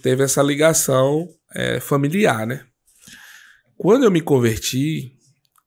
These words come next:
a mãe de Jéssica já estava nessa igreja e Jéssica junto. O pai dela não.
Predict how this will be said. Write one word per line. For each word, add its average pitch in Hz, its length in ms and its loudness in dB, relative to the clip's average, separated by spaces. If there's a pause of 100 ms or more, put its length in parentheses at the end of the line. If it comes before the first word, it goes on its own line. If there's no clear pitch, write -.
(360)
a 127 140 2
mãe 147 380 2
de 139 120 -6
Jéssica 120 500 -2
já 131 100 0
estava 127 340 -2
nessa 127 240 -4
igreja 151 440 -2
e 151 60 -4
Jéssica 135 420 -2
junto. 175 380 -8 (460)
O 127 60 -20
pai 120 220 -4
dela 120 280 -2
não. 139 300 -8